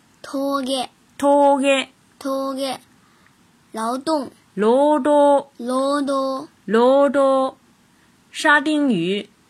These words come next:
Speaker 1: イワシ。
Speaker 2: イワシ。
Speaker 1: イワシ。引進导入。
Speaker 2: 取り入れる。
Speaker 1: 取り入れる。
Speaker 2: 取り入れる。
Speaker 1: 说的再有礼貌一点，就是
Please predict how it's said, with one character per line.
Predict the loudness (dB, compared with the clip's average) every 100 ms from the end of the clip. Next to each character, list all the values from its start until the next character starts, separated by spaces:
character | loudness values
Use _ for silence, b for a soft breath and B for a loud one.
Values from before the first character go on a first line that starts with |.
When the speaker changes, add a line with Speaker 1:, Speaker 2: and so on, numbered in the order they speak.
| _ _ -10
Speaker 1:
イ | -4
ワ | -2 -2
シ。 | -4 -6 -8 -10 _ -6
Speaker 2:
イ | 0 2
ワ | 2 2
シ。 | 0 -4 -4 -8 _ _ _ -8
Speaker 1:
イ | -4
ワ | -2 -4
シ。 | -6 -8 -10 -12 _ _ _ _ _ _ _ _ _ _ _ _ _
引 | -6 -4 -4
進 | -4 -2 -2 -2
导 | -6 -6 -6
入。 | -4 -4 -6 _ _ -6
Speaker 2:
取 | -4 -2
り | -2
入 | -2
れ | 0 0
る。 | -2 -6 _ _ _ -20
Speaker 1:
取 | -12 -8
り | -6 -6 -6
入 | -6
れ | -8
る。 | -10 -14 _ _ _ -8
Speaker 2:
取 | -2 0 0
り |
入 | 0
れ | -2 -2
る。 | -4 -6 _ _ _ _ _ _ -10
Speaker 1:
说 | -4 -2
的 | -2
再 | -4 -4 -4
有 | -6
礼 | -8 -8
貌 | -6 -6 -8
一 |
点， | -10 -12
就 | -12 -12
是 | -10 -8